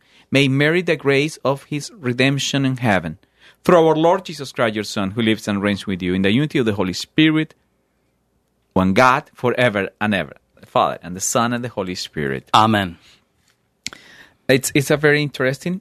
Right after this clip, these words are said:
Speaker 1: for us in Latin America in general, I mean Central and South America, we have the celebration of the exaltation of the Holy Cross
Speaker 2: Mm-hmm.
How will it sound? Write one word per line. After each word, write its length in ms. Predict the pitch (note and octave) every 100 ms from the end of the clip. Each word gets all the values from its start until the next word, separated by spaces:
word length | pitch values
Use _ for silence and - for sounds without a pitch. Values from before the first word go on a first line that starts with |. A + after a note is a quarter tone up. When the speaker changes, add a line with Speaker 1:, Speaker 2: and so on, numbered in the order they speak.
| -
Speaker 1:
for 320 | - A#2+ -
us 280 | A2+ D3 -
in 180 | C3 G#2+
Latin 400 | G#2+ C3 - D#3
America 460 | B2+ G#2 G2+ -
in 80 | G2+
general, 420 | F#2+ G2 F#2 F#2 F2+
I 120 | F#2 F#2+
mean 280 | G#2 G#2 -
Central 460 | - A#2 A#2 A#2+
and 120 | G#2
South 240 | F#2 A2+ B2
America, 480 | C3 G2 F2+ G2 -
we 140 | A2
have 260 | - A2+ C3
the 240 | A2+ G2+
celebration 580 | A2 - G#2+ F2+ G2 B2+
of 120 | G#2+
the 160 | A2 - _
exaltation 920 | B2+ - - G2 F#2+ - C3+ D3 F#3+
of 80 | F3+
the 80 | C#3
Holy 180 | B2 A#2+
Cross 380 | - A#2 D3
Speaker 2:
Mm-hmm. 100 | G2